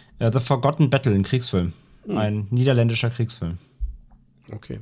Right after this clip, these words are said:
Speaker 2: interessant.
Speaker 1: Ist aber noch nicht draußen.
Speaker 2: Ja, ist auf jeden Fall eine interessante Vita mit so, so, so langen Lücken, ne? Also er hat ja sicherlich, wie gesagt, Werbung dazwischen gemacht und wahrscheinlich auch ein paar Clips und sowas. Aber wenn das echt so ne, so eine lange Distanz, quasi zehn Jahre zwischen seinen zwei Spielfilmen, auf jeden Fall ziemlich interessant, ja.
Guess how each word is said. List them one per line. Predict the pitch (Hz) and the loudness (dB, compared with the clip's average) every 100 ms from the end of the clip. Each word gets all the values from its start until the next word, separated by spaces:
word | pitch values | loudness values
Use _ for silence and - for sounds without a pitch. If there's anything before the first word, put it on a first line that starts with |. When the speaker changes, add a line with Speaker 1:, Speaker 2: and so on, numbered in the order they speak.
| 107 | -14
Speaker 2:
interessant. | 101 104 - | -18 -14 -4
Speaker 1:
Ist | 107 | 0
aber | 117 | 2
noch | 107 | 2
nicht | 101 101 | 0 -2
draußen. | 98 95 95 - _ _ _ _ _ | -2 -2 -6 -10 _ _ _ _ _
Speaker 2:
Ja, | - 104 | -4 -2
ist | |
auf | 104 | -2
jeden | 104 | -6
Fall | 107 | -4
eine | 113 | -4
interessante | 95 104 113 107 | -6 -8 -8 -8
Vita | 101 127 87 | -12 -8 -6
mit | 92 | -6
so, | 90 95 | -8 -10
so, | 95 98 101 | -8 -12 -12
so | 101 98 | -12 -12
langen | 95 92 101 | -8 -8 -6
Lücken, | 104 - 92 | -8 -8 -6
ne? | 95 | -6
Also | 101 98 | -4 -4
er | |
hat | 98 | -4
ja | |
sicherlich, | 95 98 95 98 | -6 -8 -10 -10
wie | |
gesagt, | 98 104 95 | -10 -8 -4
Werbung | 87 113 | -4 -4
dazwischen | 107 - 101 101 | -8 -10 -12 -10
gemacht | 98 98 - | -8 -8 -10
und | 101 | -14
wahrscheinlich | 95 92 92 | -10 -10 -8
auch | |
ein | 95 | -8
paar | 101 | -10
Clips | 95 110 107 | -8 -10 -8
und | 107 | -10
sowas. | 104 107 - - - - - | -6 -6 -8 -20 -20 -20 -8
Aber | 95 95 95 90 | -4 -2 -4 -4
wenn | 95 | -6
das | 98 - | -6 -8
echt | 95 - | -12 -8
so | 110 | -6
ne, | 110 113 | -6 -8
so | - 104 | -8 -8
eine | 110 | -4
lange | 101 104 | -4 -6
Distanz, | 104 - 110 113 | -10 -10 -10 -8
quasi | - 98 | -8 -8
zehn | 92 - 117 | -6 -4 -2
Jahre | 107 113 107 | 0 0 -2
zwischen | 104 107 101 | -8 -12 -10
seinen | 98 98 | -8 -8
zwei | - | -8
Spielfilmen, | 98 - 113 - 127 - - - _ - | -10 -10 -12 -10 -14 -14 -20 -20 _ -14
auf | 95 | -6
jeden | 110 | -6
Fall | - | -6
ziemlich | 107 120 107 | -6 -6 -6
interessant, | 117 104 - 104 82 | -8 -10 -4 -4 -4
ja. | 82 80 | -6 -6